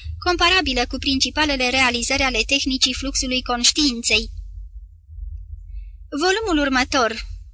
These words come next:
Ashendon sau Agentul secret britanic, o mie nouă sute douăzeci și opt, leagă în mod unitar episoade de spionaj. Se vădește aici darul scriitorului de a surprinde detaliul caracteristic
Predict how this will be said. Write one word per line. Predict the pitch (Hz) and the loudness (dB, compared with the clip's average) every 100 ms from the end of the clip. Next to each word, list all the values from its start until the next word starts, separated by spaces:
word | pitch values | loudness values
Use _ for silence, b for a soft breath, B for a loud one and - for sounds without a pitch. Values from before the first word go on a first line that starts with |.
| - - | -18 4
Ashendon | 311 311 277 277 254 254 311 | 6 6 4 2 2 4 4
sau | - 262 233 226 | 4 6 4 2
Agentul | 262 285 320 359 269 233 | 2 4 4 0 -2 0
secret | 240 240 262 254 | 2 4 2 2
britanic, | 233 285 269 226 220 285 - | 0 0 2 2 2 -4 -2
o | 269 | 0
mie | 277 262 | 4 4
nouă | 240 | 4
sute | 240 247 233 | 0 2 0
douăzeci | 247 294 233 214 | 2 0 2 4
și | - - 254 240 | 6 6 4 2
opt, | 277 - b b b b b 330 | 0 -8 b b b b b 2
leagă | 427 320 269 | 4 4 4
în | 262 | 4
mod | 285 254 | 2 2
unitar | 269 247 - 320 240 | 0 2 4 6 6
episoade | 254 254 302 285 254 | 4 2 2 2 2
de | 240 | 2
spionaj. | 233 - 262 294 226 214 - - - - B B B | 2 2 2 4 4 6 4 2 -14 -16 B B B
Se | - 359 | 2 4
vădește | 330 294 - - | 4 4 4 4
aici | 233 240 262 | 4 4 0
darul | 233 320 277 240 | 2 0 2 0
scriitorului | - 254 247 254 262 269 294 | 2 0 -2 -2 -2 0 2
de | 277 | 4
a | 269 | 4
surprinde | 277 262 320 320 262 | 2 -2 0 2 2
detaliul | 226 233 269 254 247 | 2 2 2 0 -2
caracteristic | 247 294 254 - 247 285 - | 0 2 4 2 0 -2 -4